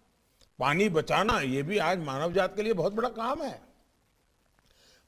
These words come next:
Per drop more crop, पर सरकार का बहुत जोर है और ये समय की मांग भी है।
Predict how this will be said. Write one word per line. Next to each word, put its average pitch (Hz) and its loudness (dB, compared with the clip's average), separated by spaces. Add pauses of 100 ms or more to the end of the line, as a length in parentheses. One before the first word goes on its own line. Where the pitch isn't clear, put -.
(120)
Per 220 12
drop 180 8
more 156 8
crop, 135 0 (920)
पर 233 0
सरकार 175 2
का 226 0
बहुत 151 2
जोर 180 2
है 214 -8 (420)
और 143 0
ये 165 4
समय 180 2
की 214 2
मांग 202 4
भी 254 0
है। 247 -8